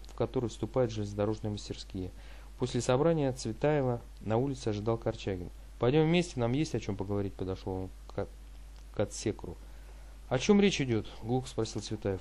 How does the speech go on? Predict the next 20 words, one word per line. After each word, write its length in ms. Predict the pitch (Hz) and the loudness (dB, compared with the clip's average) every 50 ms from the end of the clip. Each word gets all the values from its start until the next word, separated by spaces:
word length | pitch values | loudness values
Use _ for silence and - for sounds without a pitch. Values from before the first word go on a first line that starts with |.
| - - | -2 2
Павел 240 | - 139 151 143 123 | 4 4 6 6 4
взял 240 | 117 113 120 123 120 | 2 4 2 4 4
его 180 | 110 107 104 | 2 2 0
под 240 | 101 - 107 101 104 | 0 2 0 2 2
руку 340 | 117 139 147 - - 131 127 - - - - - - - - - - - - - - - - | 0 0 -2 -2 -4 -4 -4 -6 -10 -14 -14 -14 -14 -16 -16 -16 -16 -16 -16 -16 -16 -8 -6
и, 60 | 104 | -4
сделав 300 | 113 120 151 156 139 123 | 0 2 4 4 4 4
с 80 | - | 2
ним 120 | - 123 117 | 0 0 0
несколько 380 | 123 120 - - 110 - - | 0 0 -2 -4 -6 -8 -6
шагов, 340 | - - 107 120 147 151 - | -2 -2 -2 0 -2 -4 -6
остановился 500 | 120 - - 107 101 104 113 117 - - | -8 -6 -4 -2 -2 -2 -2 -4 -6 -10
у 40 | 107 | -12
скамьи. 400 | - - 107 101 101 95 87 87 - - - - - - - - - - | -8 -6 -4 -2 -2 -2 -4 -6 -10 -14 -16 -16 -16 -14 -14 -12 -6 6
«Сядем 300 | - 165 170 160 147 123 | 8 8 8 8 6 4
на 40 | |
минутку». 520 | 117 113 113 113 117 107 101 - - 92 87 - - | 4 4 4 2 2 0 -2 -4 -8 -12 -12 -10 -10
И 60 | - | -12
первый 300 | 101 - 143 147 135 120 | -8 -4 -4 -2 -2 -2
сел. 280 | 107 - - 98 90 85 | -4 -4 -4 -4 -6 -6